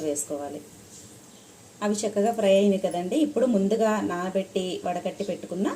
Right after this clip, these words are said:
అటుకుల్ని వేసుకుందాం. వీటిని మొత్తంగా కలుపుకోవాలి. మొత్తం అటుకులకు పట్టేటట్టు సాల్ట్, పసుపు మొత్తంగా కూడా పట్టేటట్టు బాగా ఫ్రై చేసుకోవాలి.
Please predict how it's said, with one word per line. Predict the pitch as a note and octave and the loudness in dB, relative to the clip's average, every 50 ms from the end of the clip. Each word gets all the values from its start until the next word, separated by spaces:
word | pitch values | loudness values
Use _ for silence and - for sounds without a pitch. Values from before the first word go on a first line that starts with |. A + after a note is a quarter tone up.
| - - - - - E3 | -6 -12 -20 -14 -6 -6
అటుకుల్ని | F3+ - G3 - F#3 F#3 F#3+ - A4+ A4 | -4 -4 -2 -2 -2 0 0 0 2 2
వేసుకుందాం. | C#4 F#3+ - - - D#3 - D4 C#4+ C#4+ D4+ - - - - - - - - - - - - - - - - - - - - - - - - - - - - - - - - - - - - - - - - - - - - - - - - - - - - - - | 2 2 2 -2 -2 0 0 0 0 -2 -4 -8 -12 -14 -14 -14 -14 -14 -14 -12 -12 -12 -12 -12 -12 -12 -12 -14 -14 -14 -14 -14 -14 -14 -14 -14 -14 -14 -14 -16 -16 -16 -16 -16 -14 -14 -14 -14 -16 -16 -16 -16 -16 -18 -18 -18 -18 -18 -18 -18 -18 -18 -14 -10 -6
వీటిని | F3+ F#3+ - - G3+ G3 G#3 A3 | -6 -4 2 4 6 6 6 6
మొత్తంగా | F3+ E3 - - F#3+ G3 G3 G#3 C4 D4+ D4 - - - - - - - - | 4 0 0 0 0 2 4 4 2 2 0 -2 -6 -6 -8 -10 -8 -8 -4
కలుపుకోవాలి. | - E3 D3+ - - - - C#3 C3 C3 C3 C3 - - - - - - - - - - - - - E3+ | 0 0 0 0 -2 -4 -2 -2 -2 -2 -2 -4 -4 -6 -6 -8 -8 -8 -8 -8 -6 -6 -6 -4 -4 -4
మొత్తం | E3 - - - E3+ D3 - - - | -4 -4 -4 -4 -2 -2 0 -2 -2
అటుకులకు | - - F#3+ - F3 F3 - - - | -2 -2 -2 -2 -2 -2 -2 -2 -4
పట్టేటట్టు | E3 - - E3 D#3+ D3+ - D#3+ D3+ - - F3 D3 - - | -4 -4 -2 -4 -4 -2 -4 -4 -4 -2 0 0 0 0 0
సాల్ట్, | - F3 E3 D#3+ D#3+ D#3+ D#3 D#3 - - E3 D#3+ E3 D#3+ - | -2 -2 -2 -2 -2 -2 -2 -2 -2 2 2 0 0 0 -2
పసుపు | F3+ E3 D3+ - F3 D#3+ - - D#3+ D#3+ D#3+ D#3+ | -2 -2 0 0 -2 -2 -2 -2 -2 -2 0 -2
మొత్తంగా | D3+ D3 - - D#3+ E3 E3 E3+ E3 - | -2 -4 -4 -4 -2 0 -2 -2 -2 -2
కూడా | D#3+ D#3+ - D3+ C3+ D3 - - - - - - - - - - - | -4 -2 -2 -2 -2 -4 -4 -6 -6 -6 -6 -8 -6 -6 -6 -4 -4
పట్టేటట్టు | F#3 - - - - E3 - E3 - - - - A4+ D4+ - - G#3 | -4 -4 0 -2 -2 0 0 -4 -6 -4 0 0 0 0 0 -4 -2
బాగా | E3 D#3+ D3+ D3+ D#3 D#3 F#3+ - - | -2 -2 -2 -2 -2 -2 -2 -2 -2
ఫ్రై | - B3 E3+ D3+ D3 - | 0 2 2 2 2 2
చేసుకోవాలి. | D3 C#3 - - - C#3+ C3+ C3+ C#3+ - - | 0 0 0 -2 -2 -4 -4 -2 -2 -4 -4